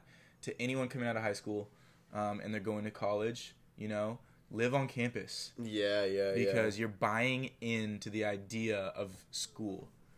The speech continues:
Speaker 1: You know what I mean? You're not just buying it, like, when you, when you go to school, but you live off campus,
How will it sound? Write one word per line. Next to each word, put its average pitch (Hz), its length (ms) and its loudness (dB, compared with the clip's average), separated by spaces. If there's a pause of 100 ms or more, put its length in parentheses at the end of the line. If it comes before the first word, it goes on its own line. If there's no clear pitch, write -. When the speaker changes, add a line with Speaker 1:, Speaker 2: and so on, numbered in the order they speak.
(220)
Speaker 1:
You 110 120 -4
know 107 40 -2
what 107 60 -2
I 107 40 -2
mean? 110 120 0
You're 110 100 0
not 113 200 0
just 127 200 -2
buying 110 300 2
it, - 160 -6
like, 101 180 -2
when 117 120 -2
you, 117 260 0
when 113 120 -2
you 113 60 -2
go 120 160 4
to 156 60 2
school, 131 320 -2
but 139 180 -2
you 110 60 -2
live 110 160 0
off 110 160 2
campus, 117 640 -4